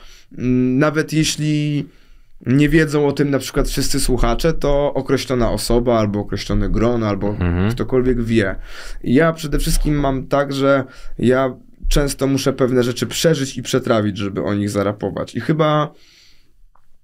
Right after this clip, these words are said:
Speaker 1: z takich rzeczy, które miałyby razić tylko we mnie i wiedziałbym,
Speaker 2: Mhm.
Speaker 1: że rapując je nie urażę,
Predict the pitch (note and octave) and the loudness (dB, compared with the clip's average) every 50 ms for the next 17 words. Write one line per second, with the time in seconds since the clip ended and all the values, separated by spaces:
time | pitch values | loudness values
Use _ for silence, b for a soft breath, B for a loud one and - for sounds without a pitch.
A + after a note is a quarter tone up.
0 | _ - - - b b b b b b b b b b - - D#3 C#3+ - C#3+ | _ -20 -20 -20 b b b b b b b b b b -4 -2 -2 -2 -2 -2
1 | C#3 C3+ B2+ G3 A3 - A#3+ F#3+ - - F3 E3 D#3+ D#3+ D#3+ D#3 D3+ C#3+ C3 B2 | -2 0 2 2 2 0 0 -2 0 0 0 2 2 2 2 2 2 2 2 2
2 | C#3+ C#3+ C#3 C3+ C3+ C3 - - C3+ B2+ D3 D#3 E3+ D#3 C#3 C3 - - C#3 C#3 | 4 4 6 6 4 4 2 0 0 2 2 4 4 2 2 0 -4 -4 -4 -2
3 | - - A#2 A2 B2+ D#3+ E3 D3+ B2+ A2 G2 G2 G2+ G#2 A2+ - - - - A2+ | 0 2 2 2 4 2 2 2 2 0 0 0 0 0 0 -2 -2 -4 -4 -2
4 | A2 G#2+ A#2+ C3 C#3 C3+ C3+ B2+ B2 A#2+ B2 A#2+ A#2+ A#2 A2+ A#2+ A#2+ A#2 A#2 A2+ | 0 2 4 4 6 6 4 4 2 2 2 2 2 2 2 4 4 4 4 4
5 | A#2+ A#2+ A#2+ A#2 - E3+ F3 D3+ C3+ B2+ A#2 - - A#2+ A#2+ A#2 A2+ A2+ A2 A2 | 2 2 0 0 2 2 4 4 4 2 0 0 0 2 4 4 4 4 2 2
6 | A2 A2 B B B B B B B - - A#2+ C3+ C#3 C3+ - - D3+ C#3 D3+ | 0 -2 B B B B B B B -2 0 2 4 4 2 2 0 2 2 4
7 | D#3+ D#3 D3+ C3+ B2+ B2+ A#2+ A#2 A2 A2 - | 4 2 2 2 2 4 4 4 4 2 0